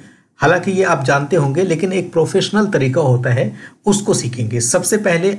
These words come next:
आप अपने layer panel के इस lock को unlock कर लीजिए। इस पर double click करेंगे और यहाँ से unlock कर लेंगे। उसके बाद दूसरा step, यहाँ image के अंदर जाना है।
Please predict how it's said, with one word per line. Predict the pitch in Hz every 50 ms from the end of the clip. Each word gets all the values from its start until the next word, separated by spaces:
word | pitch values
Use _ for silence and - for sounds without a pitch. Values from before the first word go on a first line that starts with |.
| -
आप | - 135 139 135 131 135 - 135 143 -
अपने | 156 127 - 165 170 160
layer | 135 123 123 139 160 202 214 208 -
panel | 165 135 127 123 123 123 123
के | 165 175 175 -
इस | 165 - - - -
lock | 123 123 127 131 156 175 170 - - -
को | 143 156 156
unlock | - 135 127 123 120 131 139 139 -
कर | - 139
लीजिए। | 135 139 135 127 131 202 214 - - - - _ _ -
इस | 151 123
पर | - - 156
double | 123 123 123 139 147
click | 131 151 160 156 -
करेंगे | 156 147 147 151 170 208
और | 214 165 131 120
यहाँ | 120 113 117 113
से | - - 202 208
unlock | - - 127 120 113 110 104 -
कर | - 123
लेंगे। | 113 104 104 101 101 107 107 - _ _ _ _ _ 156
उसके | 143 127 120 156
बाद | 143 160 - - 131
दूसरा | 127 135 127 - - 147 135
step, | 127 - - 165 175 175 165
यहाँ | 135 131 123 123 120 123 123 -
image | 127 131 156 165 156
के | - 175
अंदर | 160 165 170
जाना | 151 165 160 160 160
है। | 147 147 175 214